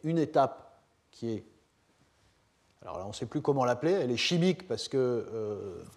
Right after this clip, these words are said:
parce que c'est un catalyseur chimique, mais elle est à l'in-, à l'intérieur d'un organisme vivant qui vit, donc, euh, elle est biologique aussi. Donc,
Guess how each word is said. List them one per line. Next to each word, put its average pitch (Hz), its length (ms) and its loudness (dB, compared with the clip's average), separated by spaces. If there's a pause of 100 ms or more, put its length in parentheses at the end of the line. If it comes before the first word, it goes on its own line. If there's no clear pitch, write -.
(560)
parce - 120 -6
que - 80 0
c'est 139 140 4
un 135 60 6
catalyseur 143 440 4
chimique, 180 360 4
mais 160 180 8
elle 139 160 4
est 147 40 8
à 147 80 6
l'in-, 160 220 8
à 156 80 2
l'intérieur 170 540 8
d'un 147 240 2
organisme 151 560 4
vivant 147 380 2
qui - 200 -2
vit, 196 320 4
donc, 151 400 -4
euh, 117 460 -2
elle 113 100 -4
est 131 60 -4
biologique 127 500 -2
aussi. - 240 -10
Donc, - 300 -16